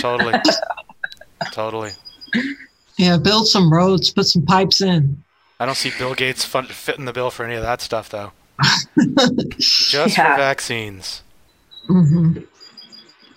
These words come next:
Speaker 3: All right, so next, we're about halfway through our list, antimicrobial resistance.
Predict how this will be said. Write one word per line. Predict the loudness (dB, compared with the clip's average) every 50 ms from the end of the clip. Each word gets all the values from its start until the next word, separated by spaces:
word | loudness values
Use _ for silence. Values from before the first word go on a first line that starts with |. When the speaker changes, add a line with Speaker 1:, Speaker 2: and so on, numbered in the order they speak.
| _ _ _ _ _ _ -2 2
Speaker 3:
All | 2 4
right, | 4 4 4 2 2 0
so | 2 2 4 4
next, | 4 4 4 2 2 0 -2 -6 -6 -2
we're | 0 2 2
about | 4 4 4 4 4
halfway | 4 4 4 4 4 2 2 2 2
through | 2 2 4
our | 4 6 6 4
list, | 4 4 4 4 4 2 -2 -8 -10 -12 -14 -8 _ 0
antimicrobial | 2 2 2 2 2 2 2 2 4 4 4 2 2 2 0 0 0 2 2 2 2 0 0 2 2 2 2 0
resistance. | -2 -4 -4 -4 -4 -6 -6 -6 -6 -4 -4 -4 -4 -4 -6 -8 -8 -8 -10 -14 -16